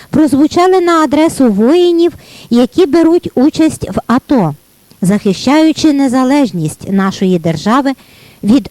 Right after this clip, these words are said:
російських окупантів. Продовжив святкування виступ заслуженого прикарпатського ансамблю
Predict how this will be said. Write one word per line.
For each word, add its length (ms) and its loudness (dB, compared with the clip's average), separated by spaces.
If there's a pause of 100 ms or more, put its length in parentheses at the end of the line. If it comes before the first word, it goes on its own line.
російських 840 -2
окупантів. 760 -6 (760)
Продовжив 640 0 (220)
святкування 760 -2 (380)
виступ 540 0 (120)
заслуженого 840 0
прикарпатського 1000 -2
ансамблю 760 -2